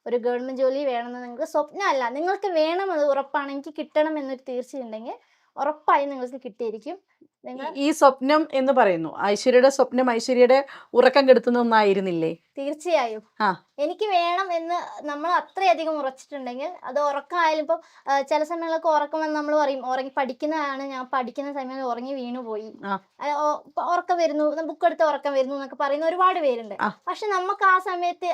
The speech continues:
Speaker 1: ആ ജോലി എന്നൊരു ഇത് നമ്മുടെ മനസ്സിലുണ്ടെങ്കിൽ തീർച്ചയായിട്ടും നമുക്ക്, നമുക്ക് ആ പഠനം, നമുക്ക് ഉറക്കം ഉണ്ടാവില്ല.
Speaker 2: ഓക്കെ, ഓക്കെ. അത് അങ്ങനെ, ഓ, മോട്ടിവേറ്റ് ചെയ്യാനും മാത്രമുള്ള ഏതെങ്കിലും ഫാക്ടേഴ്സ്?
Speaker 1: തീർച്ചയായും. ഇപ്പൊ ആശാൻസിന്റെ ഒരു വോയിസ് ആണ്. കാരണം ഞാൻ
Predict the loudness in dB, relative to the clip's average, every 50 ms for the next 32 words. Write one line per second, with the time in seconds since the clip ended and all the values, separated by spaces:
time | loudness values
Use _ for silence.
0 | 0 2 2 2 2 2 4 4 6 4 4 2 0 -2 -2 -2 -2 -2 -4 -6
1 | -8 _ _ _ _ _ _ -14 -10 -6 -6 -4 -4 -4 -4 -2 -2 -2 -4 -6
2 | -8 -10 -10 -10 -10 -10 -10 -10 -8 -8 -8 -10 -10 -12 _ _ _ _ -6 -4
3 | -4 -4 -6 -6 -4 -2 0 2 2 2 0 -2 -4 -4 -6 -8 -10 -4 -2 -2
4 | -2 -2 -4 _ _ _ _ _ _ _ _ _ _ _ -4 -2 -2 -2 -4 -4
5 | -2 -2 0 2 2 2 2 2 0 -4 -6 -6 -6 -6 -2 0 2 2 2 2
6 | 0 -4 -2 0 2 2 2 2 0 -4 -8 -12 -16 _ _ _ _ _ _ -4
7 | -4 -2 -2 -2 -2 -4 -6 _ -4 -2 -2 -2 -2 -6 -10 -12 -12 -14 -20 -6
8 | _ 6 6 8 8 4 0 -2 0 2 2 2 2 2 2 0 0 2 2 2
9 | 4 6 8 8 8 8 8 4 2 0 0 0 0 0 0 2 4 4 4 4
10 | 4 2 4 4 4 4 4 4 2 4 4 6 8 8 6 6 6 6 6 6
11 | 4 4 4 4 4 4 2 0 0 4 4 4 4 6 10 10 10 10 10 6
12 | 2 0 -2 -4 -4 -2 0 2 4 4 4 2 0 -4 -4 -4 -4 -4 -2 0
13 | 0 2 2 2 2 2 2 0 -2 -2 -6 -8 -8 -4 -2 0 0 0 0 -2
14 | -4 -6 -8 -2